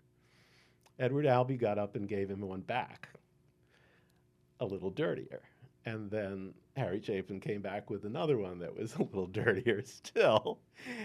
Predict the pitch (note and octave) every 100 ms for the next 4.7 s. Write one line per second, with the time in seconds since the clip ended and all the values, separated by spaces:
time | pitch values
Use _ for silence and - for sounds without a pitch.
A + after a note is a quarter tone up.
0 | G3+ G3 - - C3+ E3 D4+ E4+ G3+ D#3
1 | F#3+ G3 E3+ E3+ D#3 D3+ D#3+ D#3 D3 G3+
2 | B3+ D#3 A#2+ B2+ A2+ G2 G2 C3+ A#3+ -
3 | - D#3+ D#3 D3 C3+ C3+ C3 B2+ A#2 F#2
4 | F#2 - A#2 G#2 F#2+ -